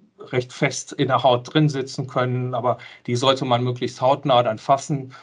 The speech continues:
und geduldig dann rausziehen. Und, äh, im günstigsten Fall sollten Sie die Einstichstelle dann auch weiterhin beobachten,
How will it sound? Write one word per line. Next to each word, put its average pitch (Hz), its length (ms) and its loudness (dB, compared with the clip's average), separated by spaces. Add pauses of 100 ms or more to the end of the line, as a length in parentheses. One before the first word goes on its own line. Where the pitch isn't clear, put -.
(100)
und 123 180 -8
geduldig 131 640 2
dann 120 300 0
rausziehen. 135 1120 0 (300)
Und, 123 300 -4
äh, 107 240 -2
im 127 180 -6
günstigsten 127 540 -2
Fall 127 400 2
sollten 127 480 0
Sie 123 300 -2
die 120 360 -4
Einstichstelle 127 800 0
dann 120 140 2
auch 120 180 -2
weiterhin 123 520 2
beobachten, 143 840 0